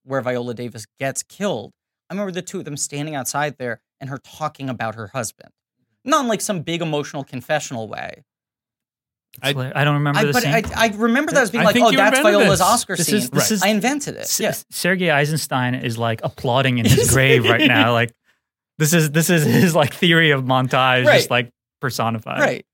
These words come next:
Speaker 2: Right.
Speaker 1: 'Cause she's not even in that location at the point when that scene would happen.
Speaker 2: You're
Speaker 1: And
Speaker 2: just
Speaker 1: she
Speaker 2: like,
Speaker 1: shows up and
Speaker 2: "You
Speaker 1: gets
Speaker 2: know what?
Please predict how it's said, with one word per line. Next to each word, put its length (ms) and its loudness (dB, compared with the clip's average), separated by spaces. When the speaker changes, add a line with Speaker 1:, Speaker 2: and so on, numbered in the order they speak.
Speaker 2:
Right. 200 -10
Speaker 1:
'Cause 140 -4
she's 240 -4
not 160 -2
even 220 -2
in 240 -2
that 180 0
location 520 -8
at 200 -6
the 80 -14
point 260 -12
when 120 -6
that 180 -8
scene 220 -8
would 160 -4
happen. 380 -4
Speaker 2:
You're 180 4
Speaker 1:
And 80 -4
Speaker 2:
just 200 0
Speaker 1:
she 80 -2
Speaker 2:
like, 120 4
Speaker 1:
shows 100 0
up 80 -6
and 100 -2
Speaker 2:
"You 60 2
Speaker 1:
gets 180 2
Speaker 2:
know 60 6
what? 60 4